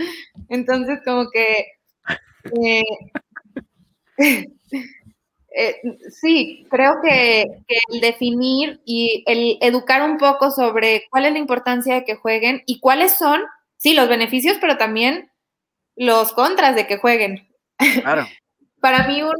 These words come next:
Speaker 1: un gran contra de que jueguen es que pierdes tú,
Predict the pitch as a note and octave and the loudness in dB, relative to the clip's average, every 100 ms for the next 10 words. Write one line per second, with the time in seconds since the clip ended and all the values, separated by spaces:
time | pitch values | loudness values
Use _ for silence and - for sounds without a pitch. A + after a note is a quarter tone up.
0 | D#4+ - C#4 D4 D4 C#4 C#4+ C#4+ D4+ C#4+ | -8 -6 -4 -2 -4 0 2 2 2 -2
1 | C#4+ D4 D4 C#4 A3+ G#3+ A#3+ A#3 B3 G4+ | 0 2 2 2 -2 0 0 0 -2 -6
2 | - _ _ _ _ _ - A#3+ A#3 - | -12 _ _ _ _ _ -2 0 0 -2
3 | C#4 C4+ C4 - _ _ _ _ _ _ | 0 2 -2 -6 _ _ _ _ _ _
4 | _ _ - - - _ _ _ _ _ | _ _ -20 -20 -20 _ _ _ _ _
5 | _ _ _ _ - C#4+ C#4+ D4 - D4 | _ _ _ _ 0 2 2 -2 -2 -2
6 | D4 C#4+ D4 | -2 -4 -8